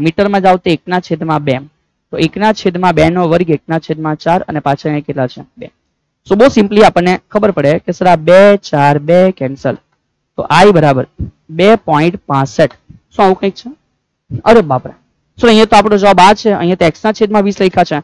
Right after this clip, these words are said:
તો કેવી રીતે કરશું? તો ચિંતા ના કરો. સર, અહીંયા જે I છે ને, હવે સમજો કેટલું સિમ્પલ થઈ ગયું દાખલો કે બે પોઇન્ટ પાસઠ છે, મેં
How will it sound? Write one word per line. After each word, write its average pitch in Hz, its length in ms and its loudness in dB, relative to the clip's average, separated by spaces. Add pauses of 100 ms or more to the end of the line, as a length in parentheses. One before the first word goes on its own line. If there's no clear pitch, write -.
(240)
તો 196 140 0
કેવી 226 180 4
રીતે 220 180 -2
કરશું? 170 400 0
તો 180 140 -2
ચિંતા 170 280 0
ના 185 140 2
કરો. 160 160 0 (340)
સર, 240 120 2
અહીંયા 214 260 4
જે 220 80 6 (240)
I 214 160 4
છે 214 100 -4
ને, 208 80 0
હવે 185 180 4
સમજો 202 260 -6
કેટલું 196 280 -6
સિમ્પલ 170 260 -6
થઈ 165 140 -4
ગયું 156 140 -2
દાખલો 131 260 -6 (380)
કે 190 60 -2 (100)
બે 165 80 4 (180)
પોઇન્ટ 190 320 0
પાસઠ 156 460 -2
છે, 139 120 -4 (380)
મેં 190 120 2